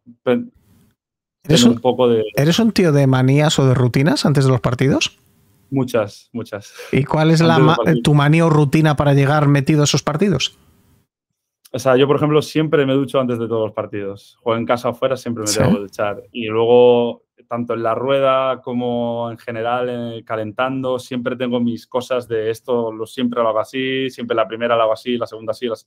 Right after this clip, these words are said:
Speaker 1: siempre tengo muchas manías, el día de partido sobre todo, muchas.
Speaker 2: ¿Pero eres de los que si se te cruza una,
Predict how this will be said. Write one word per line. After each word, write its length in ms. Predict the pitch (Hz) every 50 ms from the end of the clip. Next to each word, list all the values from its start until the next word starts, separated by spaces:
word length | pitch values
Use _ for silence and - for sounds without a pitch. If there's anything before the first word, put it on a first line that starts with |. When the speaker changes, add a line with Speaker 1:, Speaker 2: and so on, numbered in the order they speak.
| _ _ _
Speaker 1:
siempre 460 | _ - 135 120 117 120 123 120 117
tengo 420 | 117 127 117 123 123 117 117 120
muchas 240 | 117 120 120 - 131 120
manías, 280 | 120 117 123 131 120
el 100 | 117 113
día 120 | 117 127 120
de 80 | 117
partido 340 | 120 117 107 - 120 117 110
sobre 220 | 110 117 110 104
todo, 220 | 98 113 117 123 120
muchas. 380 | 110 104 - - 98 - _ _ _ _ _
Speaker 2:
¿Pero 180 | - - 127 131
eres 180 | 151 190 175 170
de 100 | 180 175
los 140 | 180 175
que 120 | - - 180
si 140 | - - 165
se 120 | - 170
te 160 | - 160 143
cruza 400 | - - 156 165 151 - 160 151
una, 560 | 160 165 165 160 160 160 156 151 151 165 180